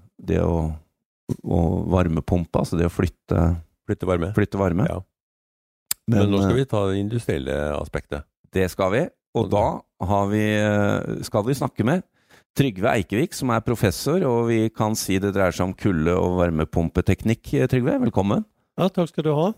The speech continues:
Speaker 1: Ja.
Speaker 3: Ja, det er absolutt mye kulde- og varmepumpe i samfunnet.
Speaker 1: Men før
Speaker 2: Ja.
Speaker 1: du går inn på alle disse flotte eksemplene, eh, om hvordan, eh, industrien bruker den, eh, teknologien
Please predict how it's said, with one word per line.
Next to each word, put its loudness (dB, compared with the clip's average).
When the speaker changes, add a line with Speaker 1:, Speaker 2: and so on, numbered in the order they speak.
Speaker 1:
Ja. -2
Speaker 3:
Ja, 0
det 0
er 0
absolutt -2
mye 2
kulde- -2
og 2
varmepumpe -2
i 2
samfunnet. 0
Speaker 1:
Men 0
før 0
Speaker 2:
Ja. 4
Speaker 1:
du 2
går 0
inn 0
på -2
alle 2
disse -4
flotte -2
eksemplene, 0
eh, -10
om 2
hvordan, 0
eh, 2
industrien 2
bruker 0
den, 2
eh, 2
teknologien 0